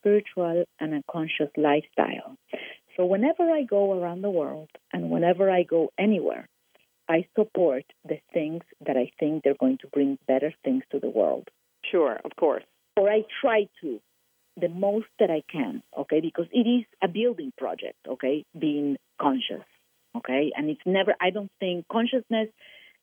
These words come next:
Speaker 1: doesn't have an end. It also has, it is, is a road to continuous improvement. So basically, I rarely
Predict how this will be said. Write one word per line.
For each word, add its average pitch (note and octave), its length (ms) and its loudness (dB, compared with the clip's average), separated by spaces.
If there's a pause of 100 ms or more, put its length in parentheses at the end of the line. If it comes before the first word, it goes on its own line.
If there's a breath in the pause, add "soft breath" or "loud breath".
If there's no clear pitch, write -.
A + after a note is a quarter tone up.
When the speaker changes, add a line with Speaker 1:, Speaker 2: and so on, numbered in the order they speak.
(280)
Speaker 1:
doesn't E3+ 280 -2
have E3 200 0
an B2+ 120 2
end. - 320 -6 (300)
It D#3 140 0
also E3 180 0 (240)
has, D3+ 220 0 (220)
it D#3+ 140 -2
is, D#3+ 220 0
is D3+ 160 -2 (140)
a E3 80 4
road G3 580 0 (320 soft breath)
to E3 80 -4
continuous F3 640 -4 (100)
improvement. D3 840 2 (540 loud breath)
So D#3 140 4
basically, F3+ 800 0 (160)
I F3 240 0 (100)
rarely E4+ 640 4